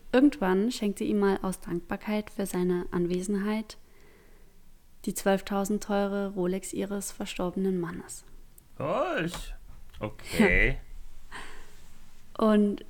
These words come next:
Speaker 1: Bernie, der kennt das nicht, dass zum ersten Mal, wenn er für jemand anderen da ist, weil für die anderen war er ja auch immer da, er hat
Speaker 2: Mhm.
Speaker 1: tapeziert, er hat den Blumen geschenkt, er hat gekocht,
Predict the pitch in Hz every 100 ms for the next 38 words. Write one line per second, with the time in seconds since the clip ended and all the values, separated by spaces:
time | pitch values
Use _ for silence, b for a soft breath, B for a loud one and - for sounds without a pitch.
0 | - - - - - - - 202 302 233
1 | 208 285 320 - - - 196 277 - 202
2 | 175 175 - 185 233 - - - - _
3 | _ _ - 202 - 214 - 285 302 -
4 | 208 208 185 180 - 214 220 202 185 190
5 | 180 - 185 180 160 - 214 269 180 185
6 | - - - - - 208 208 208 220 254
7 | 247 233 214 202 202 190 226 - 202 190
8 | 208 160 170 180 - - 117 120 120 233
9 | - - 214 202 - 214 214 214 - B
10 | B B - 214 208 240 226 208 - 208
11 | 196 202 - - 214 226 - 233 - 214